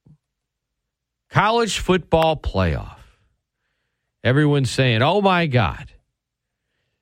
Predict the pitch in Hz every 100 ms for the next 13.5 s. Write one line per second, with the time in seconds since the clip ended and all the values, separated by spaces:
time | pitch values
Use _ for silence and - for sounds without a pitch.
0 | _ _ _ _ _ _ _ 104 127 -
1 | 190 208 196 185 170 165 160 135 131 123
2 | 131 117 139 139 131 143 143 123 110 127
3 | 107 - 104 101 110 107 117 117 117 98
4 | 113 - 107 110 107 92 101 98 95 101
5 | 101 107 101 95 101 98 90 95 95 92
6 | 92 - 98 92 82 92 98 90 - 92
7 | 90 - 90 90 87 - 90 82 98 87
8 | - 85 85 - - - 131 220 202 190
9 | 175 180 170 160 156 175 160 143 185 190
10 | 165 165 147 123 98 135 185 190 170 165
11 | 139 117 147 151 135 156 139 139 117 -
12 | 135 135 117 110 120 113 95 113 120 -
13 | 120 123 113 104 -